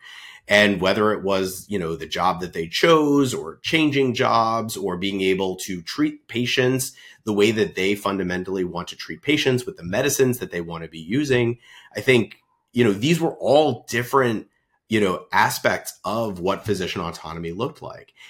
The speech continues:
And as all of those areas kind of simultaneously get eroded, I think that is largely what has happened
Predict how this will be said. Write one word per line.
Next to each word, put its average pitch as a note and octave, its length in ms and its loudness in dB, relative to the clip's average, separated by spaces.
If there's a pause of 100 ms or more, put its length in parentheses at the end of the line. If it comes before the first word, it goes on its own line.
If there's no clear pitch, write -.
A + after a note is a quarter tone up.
(100)
And B2+ 120 6
as C#3+ 180 6
all B2+ 380 6
of C3+ 120 6
those A2+ 220 4
areas G#2+ 460 2
kind A#2 200 0
of F#2 80 -2
simultaneously G#2+ 1040 -2
get G2 340 -6
eroded, G2 800 -4 (320)
I - 20 -4
think G2 280 2
that G#2+ 420 6
is F#2+ 500 2 (140)
largely F2+ 720 -2
what F2+ 380 -8
has G2+ 220 -6
happened F2+ 680 -2